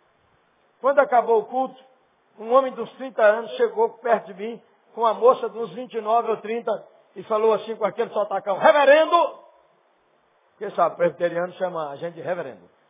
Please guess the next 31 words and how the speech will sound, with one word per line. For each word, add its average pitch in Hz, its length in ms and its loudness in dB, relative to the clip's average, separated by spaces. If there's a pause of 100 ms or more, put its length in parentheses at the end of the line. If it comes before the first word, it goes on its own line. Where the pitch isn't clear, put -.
"Reverendo! 349 920 6 (1500)
Olha 339 360 10
a 285 40 0
minha 277 180 -4
mulher." 202 240 -4
Eu 170 60 -4
falei, 208 160 -10
"Esse 196 100 -12
cara 247 200 0
é - 20 0
doido. 220 380 -2 (720)
Primeiro 233 320 0
que 247 80 -6
a 226 40 0
gente 247 220 -6
não 233 80 -8
olha 226 180 2
mulher 208 280 -2
de 180 100 -8
homem 226 180 -4
nenhum 220 240 -4
em 247 40 -8
lugar 214 280 -2
nenhum. 190 380 -6 (1040)
E 180 120 -8
no 214 160 -2
sertão, 220 600 -4
eu 180 240 -10 (140)
sou 233 160 -8
do 220 100 -14
sertão." 262 480 -8